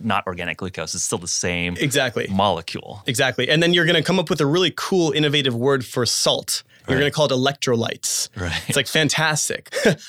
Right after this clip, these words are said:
Speaker 2: I could get my big old Morton's thing of salt, and it'll cost me three dollars. That's, like, one one-thousandth of the price of a Gatorade. So
Speaker 1: Yeah.
Speaker 2: the market and the industry, in terms of consumer education, as well as the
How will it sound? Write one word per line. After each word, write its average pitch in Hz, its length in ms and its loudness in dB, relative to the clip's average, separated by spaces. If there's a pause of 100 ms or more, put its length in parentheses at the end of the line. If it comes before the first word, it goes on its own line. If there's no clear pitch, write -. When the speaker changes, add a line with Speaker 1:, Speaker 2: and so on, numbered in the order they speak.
Speaker 2:
I 156 80 2
could 147 100 0
get 151 120 4
my 127 120 2
big 131 400 0
old 131 440 2
Morton's 135 560 2
thing 139 160 2
of 113 120 -2
salt, - 640 0
and 120 420 2
it'll 127 140 2
cost 143 240 0
me 123 100 0
three 143 280 -2
dollars. 120 680 2
That's, 135 180 0
like, 127 100 -2
one 131 220 0
one-thousandth 123 580 0
of 113 100 -2
the 120 60 -2
price 117 320 -2
of 110 80 -6
a 113 60 -4
Gatorade. 107 420 -4
So 143 240 2
Speaker 1:
Yeah. 87 160 -6 (320)
Speaker 2:
the 120 360 -2
market 156 460 2
and 143 200 2
the 120 160 -2
industry, 135 640 0 (160)
in 139 100 0
terms 151 260 0
of 113 120 -6
consumer 160 420 0
education, 139 720 -2
as 131 180 0
well 127 280 2
as 117 200 0
the 117 380 0